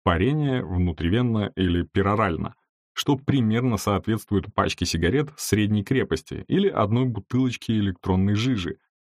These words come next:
Детям хватит и десяти миллилитров. При попадании в бренное тело воздействуют на никотиновые рецепторы, Н-холинорецепторы, по всему организму, что ведет к выбросу адреналина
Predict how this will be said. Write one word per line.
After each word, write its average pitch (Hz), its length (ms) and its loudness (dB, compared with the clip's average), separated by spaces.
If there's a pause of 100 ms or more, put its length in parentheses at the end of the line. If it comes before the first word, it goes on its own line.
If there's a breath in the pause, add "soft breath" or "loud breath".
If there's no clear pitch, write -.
(420)
Детям 165 580 0
хватит 117 420 -2 (120)
и 131 200 2
десяти 104 520 -2
миллилитров. 73 560 -2 (840)
При 156 160 2
попадании 120 640 0
в 90 140 -2
бренное 101 500 0
тело 127 500 -2
воздействуют 107 800 0
на 113 220 0
никотиновые 107 760 0
рецепторы, 107 600 -4 (420)
Н-холинорецепторы, 107 1300 0 (440)
по 127 140 2
всему 104 280 2
организму, 101 640 0
что - 220 0
ведет 117 320 0
к - 100 -10
выбросу 101 460 0
адреналина 98 640 0